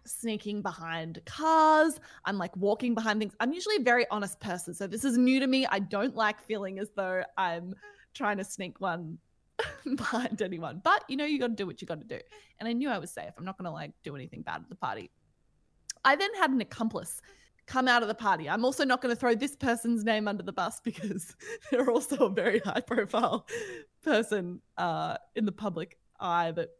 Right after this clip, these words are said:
also does work with this company very frequently. She comes out. It needed to be a girl because I needed to use her I D.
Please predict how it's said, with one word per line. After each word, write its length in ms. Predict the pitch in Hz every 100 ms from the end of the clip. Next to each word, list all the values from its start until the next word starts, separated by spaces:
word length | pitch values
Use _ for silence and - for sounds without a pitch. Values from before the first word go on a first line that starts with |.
| _
also 300 | - 165 -
does 240 | 147 131 180
work 220 | 139 -
with 120 | 180
this 160 | 151 -
company 380 | 208 175 175 165
very 320 | 165 160 165
frequently. 480 | - 175 - 95 - 427 440 440 440 - _ _ _ _
She 220 | - 381
comes 360 | 359 - 403 262
out. 220 | 196 170 -
It 120 | 214
needed 260 | 233 226 214
to 40 |
be 120 | 220
a 60 | 202
girl 300 | 185 190 180
because 300 | 196 214 180
I 60 | 180
needed 320 | 175 180 170
to 120 | 190
use 240 | 170 165 208
her 140 | 165
I 140 | 151
D. 380 | 160 147 110 107